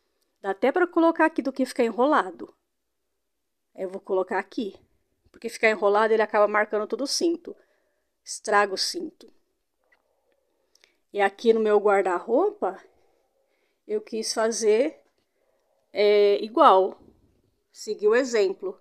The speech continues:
digamos assim, colocando esses ganchinhos. Como o meu não tinha, não tem. É, eu não sei se veio no guarda-roupa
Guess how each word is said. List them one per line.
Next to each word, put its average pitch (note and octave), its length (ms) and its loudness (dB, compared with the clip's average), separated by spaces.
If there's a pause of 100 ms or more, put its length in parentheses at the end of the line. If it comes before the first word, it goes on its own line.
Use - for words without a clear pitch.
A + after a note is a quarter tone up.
(160)
digamos G3 320 -4
assim, G#3 460 -4 (540)
colocando A3 580 0
esses - 640 -2
ganchinhos. A3+ 960 -4 (300)
Como F#3+ 200 -4
o - 20 0
meu F#3+ 180 0
não G3 140 0
tinha, B3 500 -4 (1040)
não B3 180 -4
tem. B3+ 480 -2 (540)
É, A3+ 320 -10
eu A#3 40 -8
não B3+ 100 -6
sei C4+ 160 -4
se C4+ 140 -4
veio A3+ 260 2
no A3 100 -2
guarda-roupa F#3 720 -2